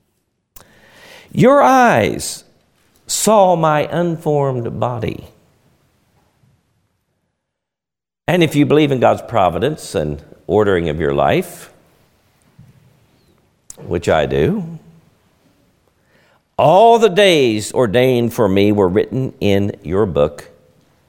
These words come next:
before one of them came to be. What a magnificent passage. God is not absent from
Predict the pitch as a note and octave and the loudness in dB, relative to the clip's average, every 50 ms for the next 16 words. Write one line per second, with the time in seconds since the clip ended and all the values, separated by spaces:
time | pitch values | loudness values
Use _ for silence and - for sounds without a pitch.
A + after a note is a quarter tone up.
0 | _ _ _ _ _ _ _ _ _ _ - - F2 E2+ - - A#2 B2 B2+ A#2+ | _ _ _ _ _ _ _ _ _ _ -6 -4 -4 -4 -2 0 2 2 4 4
1 | G#2+ E2+ A1+ D#2 F2+ A2+ D3 D#3 C#3 F2 D#2 D2 C#2 C2+ C2 C2 C#2 D2+ E2 F2 | 2 0 -4 -6 -4 -2 -2 -2 -2 -6 -4 -2 -2 -2 -2 -2 -4 -6 -8 -10
2 | - - _ _ _ _ _ _ _ _ _ _ _ _ _ _ _ _ - - | -16 -20 _ _ _ _ _ _ _ _ _ _ _ _ _ _ _ _ -8 -4
3 | - E2+ E2+ E2+ - A2+ G2 G#2+ A#2 G#2 E2 C#2+ A#1+ - - - - _ _ _ | -2 -2 -2 -2 -2 -2 0 2 2 2 0 0 -4 -6 -12 -18 -20 _ _ _
4 | _ _ _ _ _ _ _ _ _ _ _ _ _ _ _ _ _ _ _ _ | _ _ _ _ _ _ _ _ _ _ _ _ _ _ _ _ _ _ _ _
5 | _ _ _ _ _ _ _ _ _ _ _ _ - - _ _ _ _ _ _ | _ _ _ _ _ _ _ _ _ _ _ _ -20 -20 _ _ _ _ _ _
6 | _ _ _ _ _ _ _ _ - D#4+ E4 C#4 - A2+ A#2 C3 C#3 C3 C3+ C#3+ | _ _ _ _ _ _ _ _ 0 2 2 2 0 0 0 0 -2 -2 -2 -6
7 | D3+ C#3 C3 - - B2+ - C3 B2+ B2+ A#2+ A2 - - - - - - - - | -6 -6 -6 -8 -8 -8 -6 -8 -8 -8 -8 -10 -12 -14 -14 -16 -20 -20 -20 -20
8 | _ - _ _ _ _ _ _ _ _ _ _ _ _ _ _ _ _ _ _ | _ -20 _ _ _ _ _ _ _ _ _ _ _ _ _ _ _ _ _ _
9 | _ _ _ _ _ _ _ _ _ _ _ _ _ _ _ _ _ _ _ _ | _ _ _ _ _ _ _ _ _ _ _ _ _ _ _ _ _ _ _ _
10 | _ _ _ _ _ - - C4+ C#4+ C#4+ A#3+ A3 G3 E3+ G3 G3 F#3+ F#3+ - A3 | _ _ _ _ _ 0 2 4 4 4 4 4 2 4 2 0 0 0 0 -2
11 | A3 G#3 - - - E3 C3+ B2+ - - C3+ B2 - | -2 -2 -4 -6 -4 -4 -4 -4 -2 -2 -2 -2 -4